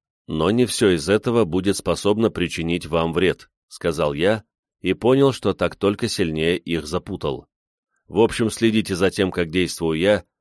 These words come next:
и если инстинкты говорят, что есть угроза, атакуйте».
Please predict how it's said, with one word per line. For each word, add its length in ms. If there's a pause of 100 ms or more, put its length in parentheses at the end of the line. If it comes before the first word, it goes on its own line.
(160)
и 160
если 320
инстинкты 640
говорят, 400
что 140
есть 260
угроза, 480 (240)
атакуйте». 800